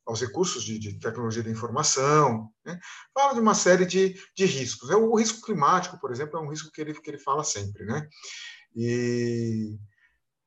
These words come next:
mas nesse ano o que aconteceu de, né, de verdade, né, é que o, o risco biológico se concretizou, né, com a pandemia do,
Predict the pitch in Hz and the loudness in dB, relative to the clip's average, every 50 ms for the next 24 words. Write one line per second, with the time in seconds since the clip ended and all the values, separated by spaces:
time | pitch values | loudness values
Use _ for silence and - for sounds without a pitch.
0 | _ _ _ - 180 180 175 208 220 214 - 185 170 180 208 214 202 208 220 175 | _ _ _ 6 6 8 10 8 8 8 8 8 8 10 10 8 6 6 4 2
1 | - 190 180 175 165 147 - 147 135 131 135 - - - - 151 156 139 135 127 | 2 2 0 0 0 0 0 0 0 -2 -4 -10 -10 -8 -6 -6 -6 -6 -2 0
2 | 143 156 127 127 127 139 160 190 185 151 123 120 123 135 170 180 180 - - _ | 2 2 4 4 4 4 4 2 0 -2 -4 -4 -4 -2 -4 -4 -8 -12 -20 _
3 | _ _ _ _ - 123 127 127 - - - 131 131 139 151 160 175 170 - _ | _ _ _ _ -4 -4 -4 -4 -6 -10 -10 -8 -4 -2 -2 -2 -4 -6 -12 _
4 | _ _ _ _ _ _ - 117 120 120 120 120 120 120 117 117 117 113 - - | _ _ _ _ _ _ -2 0 2 2 2 4 2 2 2 0 0 -2 -2 -2
5 | 151 143 123 135 139 135 - - - 147 139 127 139 175 175 156 135 127 127 135 | -2 -2 0 -2 -2 -2 -2 -4 -2 -4 -2 4 6 8 8 10 10 10 10 10
6 | 135 - - - 151 - - - - 156 151 160 165 156 180 180 151 131 131 127 | 8 6 2 -2 -4 -6 -6 -4 -6 -4 -2 -2 -2 -2 -2 -2 0 2 2 2
7 | 113 104 95 92 101 107 107 107 113 117 110 113 120 113 113 127 123 117 110 107 | 2 0 -2 -4 -8 -10 -10 -10 -12 -14 -10 -6 -6 -4 -4 -4 -2 -2 -2 -2
8 | 113 113 110 117 117 120 117 117 120 120 | -2 -2 -2 -2 -4 -4 -4 -6 -8 -12